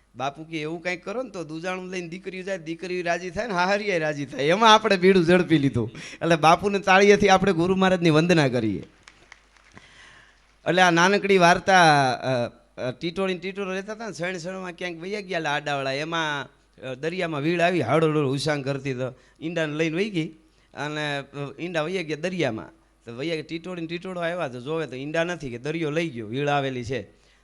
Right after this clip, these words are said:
ટીટોળો બિચારો રોવે બેઠો બેઠો. ટીટોળી કે, "ઈ રોવું નથી," કે, "તો ઈ કે દરિયાને બૂરી દેવો છે,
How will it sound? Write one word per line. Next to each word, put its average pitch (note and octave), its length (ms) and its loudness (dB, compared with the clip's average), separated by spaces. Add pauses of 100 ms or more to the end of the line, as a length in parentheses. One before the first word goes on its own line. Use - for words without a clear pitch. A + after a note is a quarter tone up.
(140)
ટીટોળો F3 340 -10
બિચારો E3+ 380 -6
રોવે F3 240 -2
બેઠો D3 280 -8
બેઠો. B2+ 220 -10
ટીટોળી F3 440 -10
કે, F3+ 320 -10
"ઈ F3 40 -8
રોવું D#3+ 340 -6
નથી," D#3+ 220 -12
કે, A#2+ 140 -12
"તો D#3+ 260 -6
ઈ C#3+ 120 -6
કે C3+ 120 -6
દરિયાને C3+ 380 -2
બૂરી D3+ 400 -6
દેવો A#2 260 -4
છે, - 200 -20